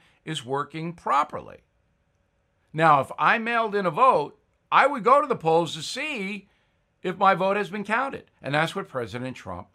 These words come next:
suggested in that North Carolina statement. Well, you might want to go and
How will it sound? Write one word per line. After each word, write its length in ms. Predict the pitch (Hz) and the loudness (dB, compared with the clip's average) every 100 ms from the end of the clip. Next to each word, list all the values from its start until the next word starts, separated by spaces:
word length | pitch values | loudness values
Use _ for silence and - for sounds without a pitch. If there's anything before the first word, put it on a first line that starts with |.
| _ _ _ | _ _ _
suggested 840 | - 165 135 113 180 202 - 127 | -10 -8 -4 2 4 4 0 -6
in 140 | 131 127 | -6 -4
that 200 | 127 123 | -6 -6
North 260 | 127 131 - | -4 -4 -4
Carolina 680 | 131 131 165 233 175 87 _ _ | -2 0 2 2 0 -6 _ _
statement. 580 | - - 127 87 - - _ _ _ _ _ | -18 -8 -8 -8 -14 -20 _ _ _ _ _
Well, 140 | - 123 | -8 -6
you 120 | 131 | -2
might 240 | 135 139 | 0 -2
want 220 | 131 139 | -2 -4
to 40 | 135 | -2
go 440 | 131 143 156 160 | 0 2 2 2
and 280 | 147 135 131 | -2 -6 -10